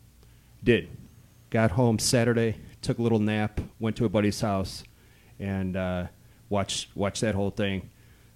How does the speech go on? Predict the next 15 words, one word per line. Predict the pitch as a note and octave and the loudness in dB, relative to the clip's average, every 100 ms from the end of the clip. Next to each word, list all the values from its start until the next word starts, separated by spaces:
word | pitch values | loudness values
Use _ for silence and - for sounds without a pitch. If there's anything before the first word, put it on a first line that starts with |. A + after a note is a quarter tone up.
| - | -10
What | G2 | -6
a | F2 | -6
debacle | E2 F2 F2+ E2 | -6 -6 -6 -6
that | F2 F2 | -4 -4
was | F#2 E2+ - | -4 -4 -8
at | - | -10
the | - F#2 | -6 -4
end. | F#2+ - - - | -4 -6 -16 -10
Uh, | G#2+ G2+ F#2+ F2+ - - - - - - - | -4 0 -2 -4 -10 -20 -20 -20 -20 -12 0
but | A#2+ | 4
it | |
was | B2 | 4
a | B2+ | 2
fun | E3+ C#3+ | 0 0
night. | A#2+ B2 A2 | 2 0 -2